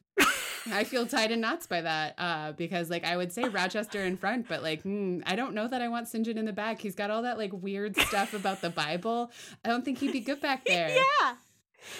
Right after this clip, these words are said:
Speaker 1: I don't
Speaker 2: Yeah,
Speaker 1: think he'd
Speaker 2: he
Speaker 1: be
Speaker 2: would
Speaker 1: good
Speaker 2: do
Speaker 1: back
Speaker 2: stuff
Speaker 1: there.
Speaker 2: without asking proper permission and then be like, "Oh, no!"
Speaker 1: <laughs> He'd be like, "God wanted me to. I'm doing the Lord's work." And I'm like, "That is not the Lord's work."
Speaker 2: And then you also have to think about height.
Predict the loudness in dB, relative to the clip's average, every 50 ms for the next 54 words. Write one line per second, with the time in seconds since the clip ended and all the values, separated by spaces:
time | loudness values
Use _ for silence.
0 | -8 -6 2 6 8 10 10 10 10 8 8 6 6 6 6 6 4 4 4 4
1 | 4 2 4 6 6 6 6 4 4 4 6 6 6 8 6 6 4 4 2 0
2 | 0 0 0 0 2 4 4 4 6 4 0 -4 -4 -2 -2 0 0 0 0 0
3 | 0 0 0 2 2 2 2 2 2 2 2 0 2 6 6 6 6 6 2 -2
4 | 4 6 6 8 8 8 8 8 8 8 8 8 6 6 6 6 4 4 2 -2
5 | -4 -10 -14 -16 -20 -20 -20 -20 _ _ _ _ _ _ _ _ _ _ _ _
6 | -14 -14 -12 -8 -8 -8 -6 0 2 2 4 4 4 4 4 4 4 4 4 4
7 | 4 6 4 6 6 6 4 4 4 2 2 2 0 0 0 0 0 -2 -4 -2
8 | 0 4 4 6 6 4 4 2 0 0 0 0 2 2 2 2 2 0 2 2
9 | 2 2 0 0 0 0 0 0 0 0 0 2 2 0 2 2 2 4 4 4
10 | 2 2 2 2 2 4 2 2 0 -2 -2 -2 0 0 -2 -2 -4 -4 -6 -6
11 | -6 -8 -8 -8 -10 -12 _ -20 -20 _ _ _ 2 2 4 4 4 4 4 4
12 | 6 6 6 6 6 6 4 4 4 2 0 0 0 0 2 2 0 0 0 2
13 | 4 4 4 4 2 -4 -6